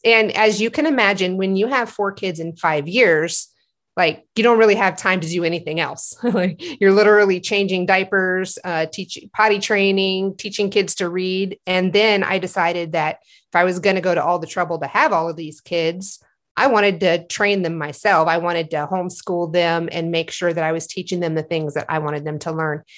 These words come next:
And so I dived into homeschooling, which has been a long journey. Uh, we're almost to the end of it now. Thank you, Jesus. Uh, <laughs> but, um, once, I would say once our baby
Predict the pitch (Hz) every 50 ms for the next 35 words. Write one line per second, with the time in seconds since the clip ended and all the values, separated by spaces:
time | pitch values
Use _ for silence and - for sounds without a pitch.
0 | - - - _ - 170 180 - - 180 170 170 165 170 - _ - 175 165 160
1 | 147 175 160 160 160 160 156 175 170 170 160 156 - - - 170 170 170 165 170
2 | - - - 175 165 165 156 156 160 160 160 156 - 170 156 160 151 - 175 160
3 | 156 151 151 165 165 _ _ _ _ _ _ _ _ _ _ _ _ - - 185
4 | 185 185 185 175 180 202 226 233 214 170 170 175 170 175 165 156 156 165 196 214
5 | 214 - _ _ _ _ - 185 185 180 175 170 190 180 - 185 208 208 214 214
6 | 208 202 - - 226 190 196 180 196 180 185 170 180 165 156 170 165 160 156 165
7 | 180 226 208 - - _ _ _ _ _ _ 175 175 175 175 - 175 160 175 165
8 | 160 160 190 196 196 - - - - - - - - - 202 202 214 226 - -
9 | 311 269 - - - - - - - - _ - - - 247 233 226 226 220 214
10 | 220 220 - - - 220 202 196 190 190 185 185 _ _ - - _ _ _ -
11 | 196 208 254 294 349 - - - - - - 269 311 359 403 403 - - 277 247
12 | 240 240 214 262 208 214 240 269 285 285 - - - - 254 247 240 196 165 202
13 | 196 196 190 185 156 147 143 147 165 196 -